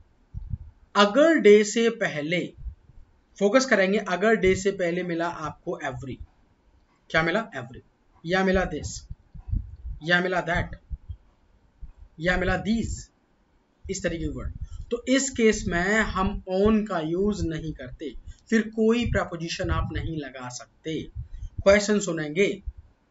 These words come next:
listen, she goes to temple, Okay, on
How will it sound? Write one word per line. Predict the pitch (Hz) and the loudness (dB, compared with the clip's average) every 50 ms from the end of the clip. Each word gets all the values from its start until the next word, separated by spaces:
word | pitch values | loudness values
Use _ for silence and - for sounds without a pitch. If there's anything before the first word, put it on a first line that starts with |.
| - 165 | -2 2
listen, | 190 208 202 - - - - _ _ _ _ _ _ _ _ _ _ _ _ _ | 4 4 4 2 -2 -10 -14 _ _ _ _ _ _ _ _ _ _ _ _ _
she | - - - - 240 226 226 240 254 262 254 254 - _ _ _ _ _ _ _ _ _ _ - - - - - - - - - - - - - - _ _ - - - - - _ _ _ _ _ _ - - - 147 139 156 | -4 -2 0 2 4 4 4 4 2 0 -4 -10 -16 _ _ _ _ _ _ _ _ _ _ -20 -16 -12 -12 -12 -12 -14 -20 -16 -12 -12 -12 -12 -12 _ _ -20 -20 -20 -20 -20 _ _ _ _ _ _ -12 -10 -10 -6 2 6
goes | 196 208 226 233 247 233 - - - - - | 8 8 8 8 8 4 0 -4 -6 -2 0
to | 214 208 208 214 214 208 - | 2 2 2 0 0 0 0
temple, | 208 175 165 165 165 165 - - - _ - - - - - - - - _ - - - _ _ _ - - - - - - - _ _ _ _ _ _ _ _ - _ _ _ _ - - - - - - - - _ _ - - - _ _ _ - _ - | 2 2 2 0 -4 -8 -12 -14 -16 _ -14 -10 -8 -6 -6 -6 -8 -10 _ -20 -20 -20 _ _ _ -10 -8 -8 -8 -10 -14 -20 _ _ _ _ _ _ _ _ -20 _ _ _ _ -10 -10 -10 -8 -8 -12 -12 -12 _ _ -20 -20 -20 _ _ _ -20 _ -20
Okay, | 135 131 143 110 - _ _ _ - - - - - - - - - - - - - - - _ - - - - - - | -18 -16 -16 -16 -16 _ _ _ -12 -12 -8 -8 -8 -8 -8 -8 -10 -10 -12 -12 -12 -16 -20 _ -20 -16 -12 -6 2 6
on | 208 208 208 208 214 240 | 8 10 10 10 8 6